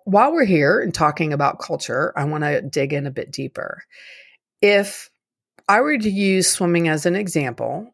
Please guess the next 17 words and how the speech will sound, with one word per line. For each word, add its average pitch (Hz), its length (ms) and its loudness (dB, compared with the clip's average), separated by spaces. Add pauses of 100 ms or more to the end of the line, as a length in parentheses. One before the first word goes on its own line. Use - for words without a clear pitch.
(160)
there's 180 260 2 (100)
over, 175 600 2 (240)
there's 156 180 -2
well 151 340 4
over 117 380 -2
three 151 160 0
thousand 123 380 0
clubs - 340 -6
in - 100 -8
the - 80 -8
country, - 420 -10 (120)
right? 147 260 0 (460)
But 156 140 4
it's 147 120 0
still 185 640 2
a 165 140 4
really 165 1080 0